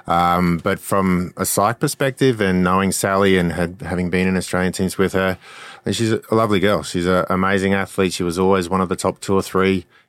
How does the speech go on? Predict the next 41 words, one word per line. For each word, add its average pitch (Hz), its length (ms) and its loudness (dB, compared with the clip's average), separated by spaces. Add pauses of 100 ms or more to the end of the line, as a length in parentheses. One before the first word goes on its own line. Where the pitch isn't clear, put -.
in 95 100 0
the 95 80 2
women's, 98 480 0
but 95 340 -2
it 104 80 -4
was 95 160 -4
known 107 440 2
for 92 480 2 (460)
quite 101 180 2
a 95 40 0
few 90 160 -6
years 90 380 0
leading 90 240 0
into 110 220 -2
that, 80 280 0 (540)
that 87 180 -4
she 95 200 -2
challenged 92 720 -2
and 87 180 -2
was 95 220 0
challenged 85 480 -2
rather 85 260 2
with 85 240 -2
the 87 180 0
anxiety 87 680 0 (260)
that 90 200 -6
came 90 280 -2
with 87 200 -2
the 90 100 2
ultimate, 90 560 -2 (360)
um, 85 680 0
pressure 90 280 -4
in 87 120 -2
racing. 82 440 -4 (100)
So - 180 -10
not 87 140 0
even 85 180 0
like 80 160 -2
a - 20 -6
semi-final, 101 640 2
but 87 280 -2